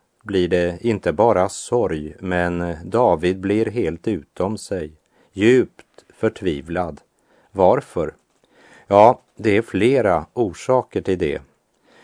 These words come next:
För det första så tror jag att David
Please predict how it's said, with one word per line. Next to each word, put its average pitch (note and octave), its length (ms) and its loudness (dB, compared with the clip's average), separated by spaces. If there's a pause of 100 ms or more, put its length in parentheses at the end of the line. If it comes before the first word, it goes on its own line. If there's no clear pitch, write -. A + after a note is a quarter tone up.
(140)
För C3+ 200 4
det G#2 220 4
första G#2+ 560 0
så A#2+ 140 0
tror F#2+ 320 -2
jag E2 160 0
att - 200 -6
David F2 640 -2